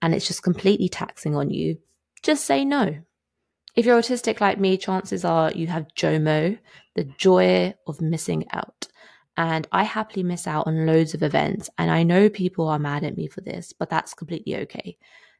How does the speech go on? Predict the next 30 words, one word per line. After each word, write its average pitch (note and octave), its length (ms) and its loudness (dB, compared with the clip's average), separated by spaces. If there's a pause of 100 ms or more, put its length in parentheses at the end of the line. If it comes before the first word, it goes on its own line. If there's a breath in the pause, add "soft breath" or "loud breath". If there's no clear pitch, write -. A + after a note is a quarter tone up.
Their G#3 200 6
reactions E3 560 0
are D#3+ 60 -4
not D#3 200 -4
on D#3+ 140 -4
me, F#3 380 -4 (460 soft breath)
um, D#3 680 -2 (400)
and D#3+ 440 -4
my F3 180 2
well-being E3+ 720 0
is D#3+ 160 -2
not D#3+ 240 -4
selfish. - 680 -6 (1120)
I'm F#3+ 120 2
starting F#3+ 480 -4
to F3+ 80 -8
learn D3 260 -6
this. - 420 -10 (1200 loud breath)
The G#3+ 100 4
second B3 300 2
way G3 240 6 (120)
is E3 300 0
to - 100 -8
take F3 200 -2
an - 100 -6
ally D3 240 -4
with - 260 -8
you. F#3 280 -8 (320)
Contrary A3+ 460 2
to G3+ 180 -4